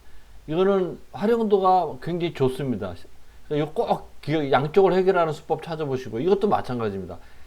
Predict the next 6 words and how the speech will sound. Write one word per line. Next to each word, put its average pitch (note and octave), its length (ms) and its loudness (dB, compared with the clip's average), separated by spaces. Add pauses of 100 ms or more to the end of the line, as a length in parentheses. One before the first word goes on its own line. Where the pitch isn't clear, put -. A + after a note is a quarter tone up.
(180)
이걸 A3 380 6
띄면 A3+ 640 2
이게 F3 240 4
잡혀요. G#2+ 540 -4 (1400)
그렇다고 G3 360 4
백이 G#3 640 2